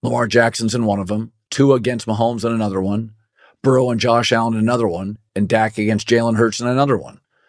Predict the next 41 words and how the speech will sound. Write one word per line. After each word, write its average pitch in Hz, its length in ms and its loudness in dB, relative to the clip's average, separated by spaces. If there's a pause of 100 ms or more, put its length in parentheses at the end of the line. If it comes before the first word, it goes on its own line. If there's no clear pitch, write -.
(160)
I 123 40 -12
mean, 147 140 -2
we're 170 80 0
only 143 160 0
halfway 135 360 0
through 127 140 -4
the 113 120 -2
season, 117 420 -2
and 101 100 -4
there's 104 160 -4
four 170 460 4
games 117 560 0
I'm 104 380 -4
really 135 300 4
locked 110 320 -2
into. 98 360 -2 (920)
And 117 100 -4
the 123 60 -4
worst 139 280 2
quarterback 120 480 2
in, 95 380 -4
in 104 80 -4
that 135 220 -2
group 113 280 -2
is 104 120 -2
Geno 131 360 4
Smith, 151 460 0
who 107 180 2
I 110 60 2
think 127 180 0
led 139 160 4
the 131 120 2
N 135 100 2
F 123 140 -6
L 135 180 4
in 113 180 -6 (320)
passer 160 400 -4
rating 92 280 -8
last 85 360 -6
year. 76 240 -6 (640)
So 131 540 0